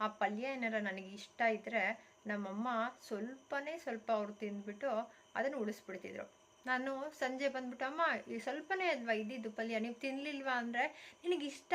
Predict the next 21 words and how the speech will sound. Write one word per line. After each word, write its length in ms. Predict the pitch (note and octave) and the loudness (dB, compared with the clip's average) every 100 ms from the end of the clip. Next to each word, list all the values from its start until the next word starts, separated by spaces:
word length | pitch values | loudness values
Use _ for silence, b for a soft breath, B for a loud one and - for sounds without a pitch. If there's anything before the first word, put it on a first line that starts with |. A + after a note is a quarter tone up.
| F4 | 8
ಅಲ್ಲೇ, 340 | D#4 D4 D4 | 6 4 0
ನಾನು 220 | C#4+ A#3 | 2 0
ಅದಕ್ಕೆ 280 | F#3+ G3 G#3+ | -2 -4 -6
ಸ್ವಲ್ಪನೇ 540 | G#3+ F3+ F#3 F3+ F3+ | -2 -4 -2 -4 -4
ತಿಂದೆ" 380 | F3 F3 F3+ F3+ | -8 -10 -6 -6
ಅಂತ 200 | F3+ G3+ | -6 -4
ಹೇಳ್ತಾ 440 | A#3+ G#3 F3 - E3+ | -2 -2 -4 -4 -6
ಇದ್ರು. 260 | F3+ - - - - - - - - - - - - - - - - - - - - | -6 -12 -18 -20 -20 -20 -20 -20 -20 -20 -20 -20 -20 -20 -20 -20 -20 -20 -20 -20 -10
ಹೀಗೆ 200 | D4 C4 | 0 2
ನಮ್ಮಮ್ಮ 460 | A3+ G3+ A#3 C4+ C#4 | 2 2 0 -2 -2
ಮಾತ್ರ 360 | C#4 B3 G#3 A3 G3+ | -2 -2 -2 -2 -2
ಅಲ್ಲ, 200 | F3+ F3 G#3+ - B B - - | 0 -2 -4 -6 B B -18 -8
ಏ, 360 | - A3 G#3+ | 0 2 4
ಎಲ್ಲ 340 | G#3 G#3+ B3+ C#4+ C#4+ | 4 2 2 2 4
ತಾಯಂದಿರು 680 | C#4 A3+ A3+ A3 G#3+ G#3+ | 6 4 4 2 2 0
ಕೂಡ 200 | G#3 G3 A3 G#3 | -4 2 4 4
ಹೀಗೆ 420 | G#3+ A3 F#3+ G#3 | 0 -4 -2 -2
ಮಾಡೋದು. 540 | G3 E3+ F3+ F#3 F#3 - - - - _ _ - - - - | -2 -2 -4 -4 -6 -14 -18 -20 -20 _ _ -20 -20 -20 -4
ನನ್ನ 280 | A#3+ B3+ C4 A#3 G#3 | 2 4 4 4 2
ಫ್ರೆಂಡ್ 360 | G#3+ A#3 B3 | 2 2 4
ಒಬ್ರು 360 | A#3 G#3 G3 - | 0 0 -6 -8